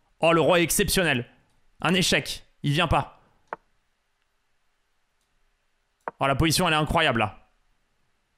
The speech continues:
Oh, il sue, mais à un niveau.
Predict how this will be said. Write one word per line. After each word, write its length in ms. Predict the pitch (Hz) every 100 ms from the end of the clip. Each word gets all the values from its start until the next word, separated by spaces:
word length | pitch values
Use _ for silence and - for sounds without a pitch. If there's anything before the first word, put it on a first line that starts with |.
| _ _ _ _ _ _ _ _ _ _
Oh, 80 | -
il 160 | 160 151
sue, 340 | - - 202
mais 100 | 180
à 60 | 156
un 80 | 160
niveau. 420 | 180 175 180